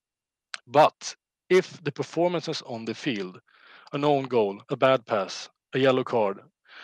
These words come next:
a bad action by a goalkeeper, and so on, if that could be evaluated in an objective way with the help of the technology, then this, together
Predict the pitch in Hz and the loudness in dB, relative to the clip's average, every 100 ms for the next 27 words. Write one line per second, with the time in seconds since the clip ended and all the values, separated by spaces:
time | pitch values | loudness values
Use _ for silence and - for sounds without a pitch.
0 | - - - - _ _ 147 151 143 139 | -18 -18 -18 -20 _ _ 0 4 6 4
1 | 127 131 120 117 117 110 - 107 120 117 | 2 0 2 2 0 -6 -6 -8 -4 -4
2 | 110 113 101 95 98 _ _ _ 135 - | -2 0 0 -2 -8 _ _ _ -6 4
3 | 180 - 165 127 143 143 139 156 156 120 | 4 4 -4 -2 -4 -2 2 4 4 2
4 | 98 101 143 139 _ _ _ _ _ _ | 2 0 -2 -4 _ _ _ _ _ _
5 | _ - 139 156 156 120 180 - - 131 | _ -6 -4 -4 -4 0 0 0 -2 -4
6 | 139 170 147 143 107 98 - _ _ _ | -4 -12 -2 0 2 -2 -8 _ _ _
7 | _ - 180 - 123 156 156 117 - 147 | _ -2 -2 0 2 2 0 -4 -8 -8
8 | - 127 127 156 170 165 185 165 _ _ | -10 -8 0 2 2 2 0 0 _ _
9 | _ _ _ - 160 147 165 160 - - | _ _ _ 0 0 2 0 0 -2 -10
10 | _ _ - 147 151 175 190 202 | _ _ -12 -8 2 4 6 4